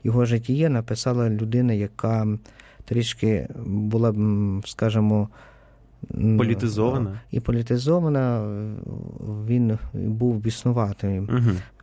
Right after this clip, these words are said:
Speaker 1: Це довго, довгий час спілкувався з преподобним, в надії отримати зцілення. І одне, він ст-, його свідчення стало основою життя, е, преподобного
Speaker 2: Мгм.
Speaker 1: Серафима Саровського.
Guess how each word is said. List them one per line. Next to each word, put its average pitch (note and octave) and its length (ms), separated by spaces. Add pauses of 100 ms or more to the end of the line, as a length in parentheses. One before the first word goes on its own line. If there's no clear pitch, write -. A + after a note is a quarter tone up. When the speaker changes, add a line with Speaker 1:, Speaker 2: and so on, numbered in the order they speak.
(140)
Speaker 1:
Це - 120
довго, A2+ 480
довгий A2+ 320
час A2+ 320 (260)
спілкувався A2+ 640
з A2 60
преподобним, B2+ 840
в A2+ 60 (240)
надії A2+ 480
отримати A2+ 600
зцілення. C#3 540 (760)
І G#2 460 (180)
одне, G#2+ 500
він A#2+ 120
ст-, A#2 240 (100)
його A2+ 240
свідчення A2+ 480
стало G#2+ 340
основою G#2+ 500
життя, G#2 500 (580)
е, G2+ 280
преподобного G#2 540
Speaker 2:
Мгм. G#2 80
Speaker 1:
Серафима G#2 480
Саровського. G2 720